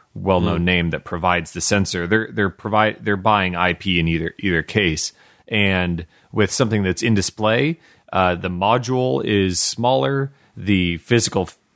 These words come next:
Speaker 1: you know, obviously there's no physical footprint on the outside, um, but the footprint on the inside is pretty small as well. We saw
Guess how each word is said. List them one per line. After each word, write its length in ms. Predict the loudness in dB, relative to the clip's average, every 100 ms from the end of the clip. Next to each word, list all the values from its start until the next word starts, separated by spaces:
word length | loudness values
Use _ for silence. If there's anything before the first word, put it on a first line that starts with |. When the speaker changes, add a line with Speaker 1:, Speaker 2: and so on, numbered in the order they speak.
| -6
Speaker 1:
you 140 | 0
know, 260 | 2 2 -2 -2
obviously 340 | 0 2 0 0
there's 200 | 0 0
no 100 | -2
physical 480 | 2 2 2 -2
footprint 500 | 0 -2 0 0 0
on 120 | 0 0
the 100 | 2
outside, 640 | 2 2 0 2 0 -4 _ _ _
um, 540 | -2 0 2 0 -4 -10 _ -2
but 160 | 0
the 80 | 0
footprint 360 | -2 0 0 0
on 80 |
the 100 | 0
inside 320 | 0 2 0 0
is 80 |
pretty 160 | 0 0
small 240 | 2 0
as 120 | 0 0
well. 160 | 0
We 120 | 0
saw 460 | 0 0 2 0